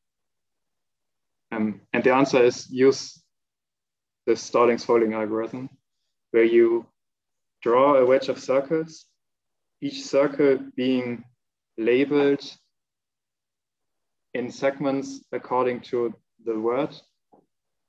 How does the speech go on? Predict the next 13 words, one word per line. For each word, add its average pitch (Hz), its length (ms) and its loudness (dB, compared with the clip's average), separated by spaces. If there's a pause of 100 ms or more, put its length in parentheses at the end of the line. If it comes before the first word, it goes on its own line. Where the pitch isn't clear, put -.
(240)
So 120 120 -8
for 123 140 -2
example, 120 420 0
here, 123 360 0 (760)
this 131 180 -6
word, 127 400 0
Y, 120 220 0
X, 123 300 -4
X, 120 220 -8
Y, 117 480 -6
X - 160 -14
inverse, 123 480 -4 (300)
you, 113 360 -6